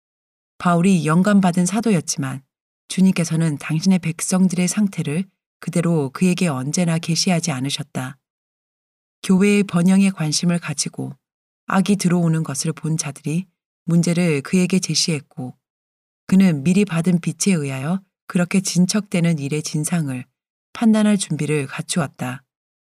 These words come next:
주님께서 그 특별한 때에 관한 새 계시를 그에게 주시지 않았다는 이유로 진심으로 빛을 구하고 있는 자들이 그의 기별을 다만 평범한 편지로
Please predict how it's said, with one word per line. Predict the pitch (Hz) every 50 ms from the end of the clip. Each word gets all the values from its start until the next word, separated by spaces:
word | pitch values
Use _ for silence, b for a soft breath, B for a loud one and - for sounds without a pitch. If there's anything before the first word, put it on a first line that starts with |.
| _ _ _ _ _ _ _ _ _ _
주님께서 | - 196 196 208 190 - 180 - 190 180 165 156 147
그 | - 185 175
특별한 | - - - - _ 240 220 214 214 202 196
때에 | 190 156 151 151
관한 | 151 - - 139 135 135 147 180 196 - _ _ _ _ _ _
새 | - - - 254 247
계시를 | 233 - 170 151 - - 175 151 151 151 175 190 - _ _ _
그에게 | - - 202 190 180 185 190
주시지 | 175 - - 165 - 202 180 - 196
않았다는 | - - 143 156 180 185 - 180 170 165 165 151
이유로 | 143 135 139 139 135 143 143 135 123 - _ _ _ _ _ _ _ _ _ _ -
진심으로 | - 190 185 180 - 208 196 190 190
빛을 | 170 - 190 175 - - 202 196
구하고 | 196 - 175 165 170 165 180 185
있는 | 165 147 147 156 151
자들이 | - 151 135 - 135 143 151 180 190 - _ _ _ _ _ _
그의 | - - 190 185 180
기별을 | - - 156 156 151 151 156 156 139 131 127 - _ _ _ _ _ _
다만 | - 202 190 190 196 196 196
평범한 | 196 - 247 240 240 240 233 226 226 220
편지로 | 208 - 190 170 160 - - 147 151 165 196